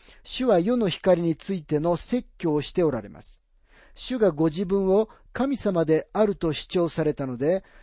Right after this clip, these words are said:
ユダヤ人たちは主を殺したいと思いました。ヨハネ八章の五十九節には次のように書かれていました。「しかしイエスは身を隠して宮から出て行かれた。」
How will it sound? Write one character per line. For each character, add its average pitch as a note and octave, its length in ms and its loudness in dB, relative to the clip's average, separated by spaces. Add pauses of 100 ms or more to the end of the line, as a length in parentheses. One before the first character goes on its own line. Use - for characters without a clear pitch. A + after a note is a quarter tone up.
ユ E3+ 140 -4
ダ E3+ 140 8
ヤ E3 60 4
人 C#3 200 -8
た C3+ 100 -6
ち - 140 -10
は D3+ 140 -2
主 - 200 -8
を F#3 180 0
殺 G3+ 280 0
し - 100 -12
た A3+ 140 2
い G#3 80 -2
と G#3 180 0
思 C#3+ 140 -2
い A#2 40 -6
ま A2 120 -12
し - 100 -20
た。 - 160 -20 (1400)
ヨ A3 160 4
ハ G3+ 80 6
ネ F3+ 80 2
八 F#3 200 4
章 E3+ 280 -2
の D#3+ 140 0
五 D#3+ 180 2
十 G#3 240 -4
九 A#3+ 240 -4
節 D#3+ 300 -4
に C#3+ 100 -2
は C#3+ 140 2
次 A#3 320 -6
の C4 100 0
よ G#3 140 2
う E3+ 40 0
に F#3 160 -2
書 D#3+ 100 -2
か F3 120 2
れ D#3+ 80 4
て C3 140 -4
い A2+ 40 -6
ま G#2 120 -10
し - 100 -16
た。 - 220 -20 (580)
「し - 140 -14
か A#3 120 4
し F#3 160 -4
イ G#3 100 0
エ C4 40 2
ス - 160 -6
は F3 160 4
身 E3+ 240 0
を C4 40 2
隠 A3 360 -2
し - 80 -12
て F#3+ 180 2
宮 F3 360 0
か G#3+ 160 0
ら G3+ 120 6
出 A3 200 0
て D#3+ 120 0
行 B2+ 140 -2
か A2+ 140 -12
れ F2 80 -16
た。」 - 200 -20